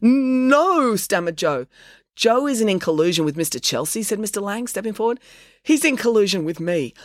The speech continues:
I made him promise he would win for the school." "The mayor's in on this too," cried Maya. "This is a town-wide conspiracy." "I tried to help Joe win as well," confessed Loretta, stepping forward,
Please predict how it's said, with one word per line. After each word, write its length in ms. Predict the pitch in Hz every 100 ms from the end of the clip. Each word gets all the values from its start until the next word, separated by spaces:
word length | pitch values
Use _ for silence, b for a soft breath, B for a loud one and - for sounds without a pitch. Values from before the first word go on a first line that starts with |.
| B
I 100 | 247
made 220 | 262 247
him 100 | 240
promise 360 | 240 269 214 -
he 60 |
would 140 | 202 185
win 220 | 247 202
for 80 | -
the 100 | 180
school." 580 | - - 285 240 135 - B B B B _
"The 140 | 480 453
mayor's 380 | 415 403 392 359
in 100 | 311
on 140 | 285
this 180 | 247 -
too," 320 | - - 220 311
cried 280 | - 262 269
Maya. 320 | 254 285 339
"This 220 | 330 381
is 100 | 196
a 80 | - -
town-wide 600 | - 135 151 135 147 -
conspiracy." 800 | 131 - - 160 156 117 85 - _ _ B B B B -
"I 140 | 135
tried 240 | 196 151 135
to 60 |
help 220 | 127 143
Joe 200 | - 151
win 240 | 151 165 170
as 160 | 143
well," 240 | 131 170 208
confessed 400 | - 156 131 -
Loretta, 380 | 143 127 127 -
stepping 380 | - 143 131 139
forward, 320 | 131 127